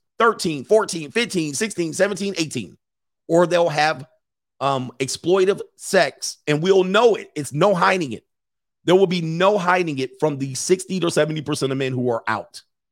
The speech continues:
right? It's right there in front of our face. The twerking, the mad disrespect, the fighting,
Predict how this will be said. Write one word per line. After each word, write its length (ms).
right? 380
It's 200
right 320
there 200
in 80
front 180
of 80
our 200
face. 420
The 100
twerking, 720
the 80
mad 300
disrespect, 640
the 100
fighting, 680